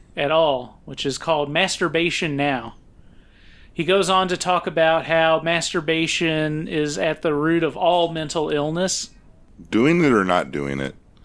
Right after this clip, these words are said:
Speaker 1: Uh, I believe it's not doing it.
Speaker 2: That's fair.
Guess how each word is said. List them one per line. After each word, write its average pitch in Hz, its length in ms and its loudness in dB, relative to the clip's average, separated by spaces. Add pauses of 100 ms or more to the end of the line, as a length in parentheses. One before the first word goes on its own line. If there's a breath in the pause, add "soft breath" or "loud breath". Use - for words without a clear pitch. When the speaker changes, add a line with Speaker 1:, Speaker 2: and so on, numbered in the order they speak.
(180)
Speaker 1:
Uh, 151 40 -2 (320)
I 180 80 -2
believe 196 440 0
it's - 160 -4
not 156 300 -2
doing 208 340 0
it. 226 220 -4 (400)
Speaker 2:
That's - 160 -2
fair. 110 320 2